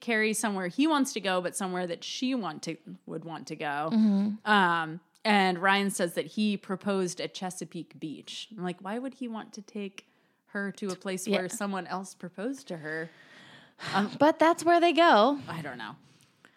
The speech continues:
Speaker 1: But yeah, so then Rossi, Hotch, and Satan's head counsel go in to talk
Speaker 2: <laughs>
Speaker 1: to Audrey. Um, she s-, says she remembers putting her husband's clothes away, and you see, like, the, like, you know, like,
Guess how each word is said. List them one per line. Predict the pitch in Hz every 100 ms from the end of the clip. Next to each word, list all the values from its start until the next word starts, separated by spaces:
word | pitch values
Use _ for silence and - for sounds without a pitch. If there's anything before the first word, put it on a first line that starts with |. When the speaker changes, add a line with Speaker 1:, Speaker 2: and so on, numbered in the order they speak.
| _ _ -
Speaker 1:
But | 214
yeah, | 170
so | 160 269 254
then | 254 254 240
Rossi, | 196 220 226 240 220
Hotch, | 190 - 208 196 -
and | - 180 180 165
Satan's | - 214 190 196
head | 185 196 170
counsel | - 190 180 - 165 170
go | 165 165
in | 165
to |
talk | 160 175 160
Speaker 2:
<laughs> |
Speaker 1:
to | - - 185 180 233
Audrey. | 196 185 185 165 202 - - - -
Um, | - 208 180 160 151 -
she | - - 240 233 226
s-, | 214 208 - _ _ - 247 196 190
says | 254 233
she | -
remembers | 190 185 190 196
putting | - 254 285
her | 254
husband's | 254 240 240 220
clothes | - 202 190
away, | 202 190 185 185 180
and | 147 175
you | 175
see, | 175 - 196 190 180 175
like, | 170 165 -
the, | 175 165 165 160 - _ -
like, | 160 - _ _ _ _ _
you | -
know, | - 67 69
like, | 104